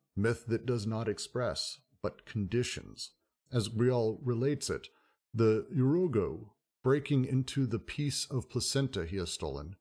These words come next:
is like the brother of his mother, with whom he is united by this fact. Quote, This individual went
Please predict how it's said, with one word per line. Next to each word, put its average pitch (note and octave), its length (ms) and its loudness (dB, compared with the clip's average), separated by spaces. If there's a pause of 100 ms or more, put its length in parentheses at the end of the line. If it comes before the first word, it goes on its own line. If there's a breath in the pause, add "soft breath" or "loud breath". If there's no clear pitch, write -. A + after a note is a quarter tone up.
(340 soft breath)
is A#2 200 0
like B2+ 240 2
the A#2 80 0
brother C3 340 2
of A#2 160 -2
his A#2 180 -2
mother, C3 420 -2 (500)
with G#2+ 120 -6
whom A#2+ 220 2
he A2+ 140 2
is G2+ 160 0
united G#2 440 -2
by A#1+ 140 -4
this A#1 180 -8
fact. - 460 -12 (480)
Quote, D2+ 300 -4 (460 soft breath)
This D3+ 240 -2
individual C3 640 0
went A2+ 260 -2